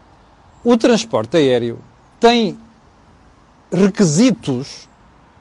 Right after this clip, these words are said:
muito difíceis de cumprir e, e, e, e ter sucesso. Olha, depende extraordinariamente do preço do petróleo.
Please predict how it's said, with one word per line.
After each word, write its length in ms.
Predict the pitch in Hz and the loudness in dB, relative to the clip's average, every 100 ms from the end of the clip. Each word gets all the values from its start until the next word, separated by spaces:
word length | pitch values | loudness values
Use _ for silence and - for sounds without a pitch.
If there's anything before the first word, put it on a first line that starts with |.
| _ - | _ -4
muito 500 | 196 247 320 285 214 | 2 4 4 4 2
difíceis 540 | 165 156 - 139 139 | 0 -2 -4 -4 -4
de 80 | - | -6
cumprir 400 | - 127 107 90 - _ _ _ _ _ _ | -8 -8 -8 -14 -18 _ _ _ _ _ _
e, 120 | 165 123 - | -8 -8 -6
e, 180 | 165 165 | -6 -6
e, 140 | 175 - | -10 -8
e 120 | 170 | -6
ter 180 | 120 190 | 0 0
sucesso. 540 | - - 214 - - _ _ _ _ _ _ - | 0 -4 -4 -4 -16 _ _ _ _ _ _ -4
Olha, 200 | 175 139 - _ - - - - | 0 0 -2 _ -20 -20 -20 -8
depende 460 | 151 170 233 214 160 | -6 0 2 2 -2
extraordinariamente 1300 | - 214 208 262 214 196 185 190 170 151 170 196 - _ _ 131 | 0 4 4 4 0 -2 0 0 0 0 -4 -6 -16 _ _ -8
do 160 | 151 | -6
preço 360 | 143 190 214 151 | 0 0 0 -4
do 120 | 190 | -6
petróleo. 320 | - 131 90 | -4 -4 -4